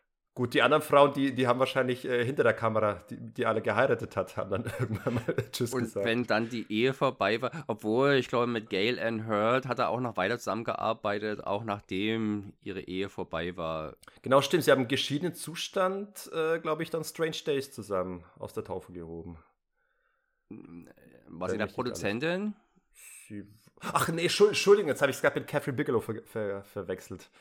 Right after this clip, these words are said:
Speaker 2: Ja, ich meine,
Speaker 1: Die gibt's
Speaker 2: Gail
Speaker 1: ja auch
Speaker 2: Ann
Speaker 1: noch.
Speaker 2: Hurd, die Produzentin unter anderem von Terminator zwei und so.
Speaker 1: Genau. Gail Ann Hurd, Linda Hamilton, Catherine Bigelow. Habe ich jemanden vergessen? Das sind, glaub ich, die aus dem Filmbereich die Namen, die ich kenne. Jetzt die vierte Frau fällt mir grad nicht ein.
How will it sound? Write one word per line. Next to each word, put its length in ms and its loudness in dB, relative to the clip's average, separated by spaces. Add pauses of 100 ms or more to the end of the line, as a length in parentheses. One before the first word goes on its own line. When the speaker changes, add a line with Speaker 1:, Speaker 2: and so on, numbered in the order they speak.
(920)
Speaker 2:
Ja, 120 -12
ich 100 -16
meine, 120 -8
Speaker 1:
Die 60 -6
gibt's 200 0
Speaker 2:
Gail 20 2
Speaker 1:
ja 60 2
auch 60 2
Speaker 2:
Ann 120 -2
Speaker 1:
noch. 80 -8
Speaker 2:
Hurd, 340 2
die 60 -4
Produzentin 880 -4
unter 300 -8
anderem 360 -8
von 200 -14
Terminator 640 -10
zwei 420 -10
und 160 -14
so. 160 -14
Speaker 1:
Genau. 400 -10 (240)
Gail 160 -2
Ann 160 2
Hurd, 300 4
Linda 260 0
Hamilton, 680 -4
Catherine 340 -8
Bigelow. 320 -2
Habe 100 -4
ich 80 -6
jemanden 180 -6
vergessen? 540 -6 (140)
Das 160 -12
sind, 100 -10
glaub 160 -8
ich, 80 -16
die 180 -12 (320)
aus 180 0
dem 100 -4
Filmbereich 480 4
die 100 -6
Namen, 240 2
die 80 -8
ich 140 -10
kenne. 340 -8 (120)
Jetzt 340 -20
die 80 -10
vierte 280 -6
Frau 160 -2
fällt 140 -6
mir 80 -4
grad 180 -8
nicht 200 -12
ein. 260 -8